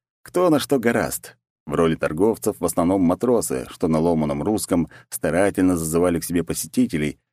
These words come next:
демонстрировали товар, а некоторые вовсе чуть ли не перекрывали дорогу в попытке привлечь больше покупателей.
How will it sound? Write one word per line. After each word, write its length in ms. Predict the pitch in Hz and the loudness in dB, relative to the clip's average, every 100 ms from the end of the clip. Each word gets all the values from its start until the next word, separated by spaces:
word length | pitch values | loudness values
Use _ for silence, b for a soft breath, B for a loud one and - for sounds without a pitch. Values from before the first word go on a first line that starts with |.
| _ | _
демонстрировали 720 | 117 139 131 139 139 120 104 | 0 2 2 2 2 4 2
товар, 480 | 87 78 98 113 - _ _ _ - | 0 0 2 2 -2 _ _ _ 0
а 100 | 131 | 2
некоторые 420 | 156 - 147 139 | 2 2 2 4
вовсе 500 | 107 107 - 92 76 | 4 0 0 0 0
чуть 260 | - 95 | -6 -4
ли 60 | 90 | 0
не 140 | 90 | 2
перекрывали 480 | 85 87 85 90 85 | 2 -2 0 2 2
дорогу 400 | 78 80 104 90 | 0 2 2 0
в 60 | 82 | -2
попытке 400 | 85 95 - 82 | -2 -2 -4 -4
привлечь 360 | 82 90 85 | 0 2 0
больше 280 | 71 87 78 | 0 -2 -2
покупателей. 720 | - 80 - 104 80 65 62 | -8 -8 -2 -2 0 -6 -10